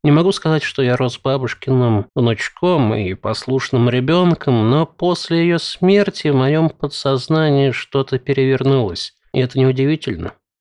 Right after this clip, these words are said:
Я потерял единственного родного человека, человека, к которому я мог бы прийти в трудную минуту и уткнуться головой в колени. Человека, который всегда старался меня понять и, несмотря ни на что, был на моей стороне.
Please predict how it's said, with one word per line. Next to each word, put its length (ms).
Я 140
потерял 460
единственного 1040
родного 560
человека, 760
человека, 500
к 40
которому 480
я 180
мог 300
бы 240
прийти 360
в 80
трудную 460
минуту 600
и 80
уткнуться 580
головой 440
в 80
колени. 580
Человека, 580
который 440
всегда 380
старался 560
меня 220
понять 500
и, 80
несмотря 640
ни 120
на 140
что, 320
был 360
на 100
моей 320
стороне. 680